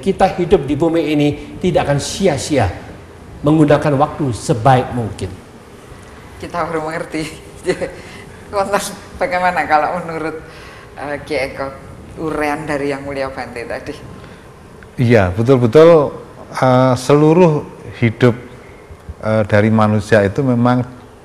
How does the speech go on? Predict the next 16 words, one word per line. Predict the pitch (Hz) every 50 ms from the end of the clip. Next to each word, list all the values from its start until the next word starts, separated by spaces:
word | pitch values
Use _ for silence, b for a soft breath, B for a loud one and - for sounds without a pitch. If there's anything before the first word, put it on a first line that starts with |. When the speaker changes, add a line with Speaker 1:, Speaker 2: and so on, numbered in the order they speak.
| -
Speaker 3:
difokuskan | - 117 110 104 104 101 101 98 95 92 98 - - - - - - - - - - - - - - 120 110 - 123 113 - - 131 131 127 120 110
untuk | 110 113 - - -
berdharma. | 120 110 101 98 95 95 95 98 - - - - - - - - - 101 92 87 87 87 82
Speaker 2:
Baik, | 76 71 67 - - - -
Speaker 3:
Nah, | - 80
ini | 82 85
Speaker 2:
berdharma. | 85 82 -
Speaker 3:
berbuat | 101 92 87 104 92 - -
baik. | 98 85 76 71 - B B B B B B B B B B B - -
Memang | 110 113 135 151 160 151 143 135 - -
ini | 123 123 127 147 165 160 156 143 - - - - - - - - - 123
yang | 127 123 123 123 120 120 123 123 120 120 117 104 - - - -
dijadikan | 123 117 110 110 107 107 104 101 101 95 92 - - - - - - - - - - - - 117 98 98 95 127 127 127
sebagai | 123 - - - 104 95 - 110 107 -
tujuan | 117 107 98 - 113 120 123 127 120
dari | 113 107 104 104 107 107 104 101 98 95 92